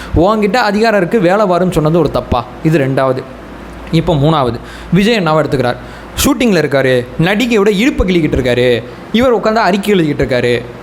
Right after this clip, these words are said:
ஒரு விஷயத்த சொல்றேன், விஜய் அண்ணா கட்சி ஆரம்பிக்கும் போதே ரொம்ப தெளிவா சொல்றார். எங்களுக்கு அரசியல் தெரியாதுங்கிற வார்த்தையை நான் சேர்த்து பதிவு செய்றேன்.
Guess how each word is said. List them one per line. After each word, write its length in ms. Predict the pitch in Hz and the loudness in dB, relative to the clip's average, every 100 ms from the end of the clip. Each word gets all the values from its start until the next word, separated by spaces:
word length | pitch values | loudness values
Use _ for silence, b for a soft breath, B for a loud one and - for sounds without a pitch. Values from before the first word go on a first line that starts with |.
| - | -4
ஒரு 160 | 156 151 | 0 2
விஷயத்த 280 | 139 180 160 | 2 2 2
சொல்றேன், 520 | - 131 123 120 165 160 | 2 0 0 -2 -2 -2
விஜய் 240 | 160 226 | 2 2
அண்ணா 180 | 208 170 | 2 -2
கட்சி 360 | 170 139 - 220 | -2 -6 0 0
ஆரம்பிக்கும் 340 | 156 147 135 | 0 -2 0
போதே 160 | 131 175 | 0 2
ரொம்ப 240 | 151 165 | 2 0
தெளிவா 280 | 180 135 143 - | 0 0 0 0
சொல்றார். 240 | 123 120 | 0 0
எங்களுக்கு 340 | 160 185 170 170 | 0 0 2 2
அரசியல் 340 | 175 185 208 | 0 0 0
தெரியாதுங்கிற 460 | 165 165 165 165 147 | 2 2 2 2 2
வார்த்தையை 360 | 143 165 214 | 0 0 0
நான் 80 | - | 2
சேர்த்து 240 | 175 160 | 0 0
பதிவு 220 | 127 127 120 | 0 0 0
செய்றேன். 420 | 127 117 135 220 | 0 0 0 -2